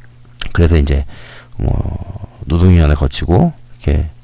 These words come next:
소송까지 가고 했는데, 어, 그렇게 셔츠를 착용하는 게, 어, 병-, 환자들한테 불안감을 줄 수 있다.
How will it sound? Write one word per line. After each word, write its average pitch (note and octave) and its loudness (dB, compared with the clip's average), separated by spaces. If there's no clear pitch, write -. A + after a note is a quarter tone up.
소송까지 B2+ 2
가고 D#2+ 0
했는데, E2 2
어, F#2 2
그렇게 C3+ 4
셔츠를 C#3+ 0
착용하는 B2 4
게, A#2 4
어, D#2+ 2
병-, G#2+ 6
환자들한테 C3+ 4
불안감을 G#2 4
줄 D#2+ 0
수 - -6
있다. D#2+ 0